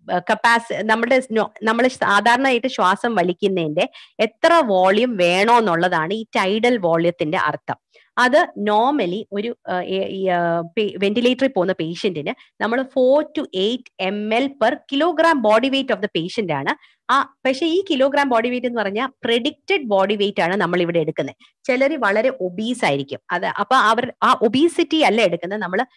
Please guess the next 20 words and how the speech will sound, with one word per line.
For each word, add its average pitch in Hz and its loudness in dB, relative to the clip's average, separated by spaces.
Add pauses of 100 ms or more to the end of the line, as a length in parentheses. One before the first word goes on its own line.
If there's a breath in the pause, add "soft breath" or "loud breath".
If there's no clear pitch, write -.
(140)
വേറെ 285 6
പാരാമീറ്റേഴ്സ് 233 2
വെച്ച് 202 -2
നോക്കിയാണ് 170 -2
ഇവരുടെ 202 -4
പ്രെഡിക്റ്റഡ് 226 -2
ബോഡി 185 0
വെയിറ്റ് 180 -6
നിശ്ചയിക്കുന്നത്. 151 -8 (420)
രണ്ടാമത്തെ 359 4
കാര്യം 196 2
നമ്മൾ 180 0
സെറ്റ് 190 -2
ചെയ്യേണ്ടത് 170 0 (280 loud breath)
എത്ര 403 2 (300)
തവണ 220 2 (100)
ഒരു 202 2
മിനിറ്റിൽ 180 -2
ശ്വാസം 165 -2
കൊടുക്കും. 131 -10